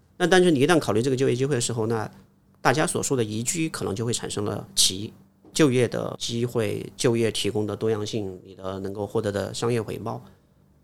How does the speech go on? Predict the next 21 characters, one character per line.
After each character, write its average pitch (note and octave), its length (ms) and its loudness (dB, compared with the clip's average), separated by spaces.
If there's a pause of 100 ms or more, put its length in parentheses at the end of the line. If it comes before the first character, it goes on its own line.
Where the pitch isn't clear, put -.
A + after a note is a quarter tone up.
(120)
算 - 240 0
不 B2+ 60 2
算 A#2+ 180 -4
宜 G#2+ 120 -8
居？ E3+ 200 -12 (640)
狭 C3 260 6
义 G#3+ 100 2
的 E3 80 6
宜 A#2+ 140 2
居， C#3 100 2
大 B2+ 100 0
家 C3 120 -4
会 C3 120 -2
想 G#2+ 200 -2
的 F#2 80 -4
是 - 100 -4
我 A#2 100 -4
居 C3 160 -4
住 B2 380 -4
品 - 180 -8
质， - 140 -8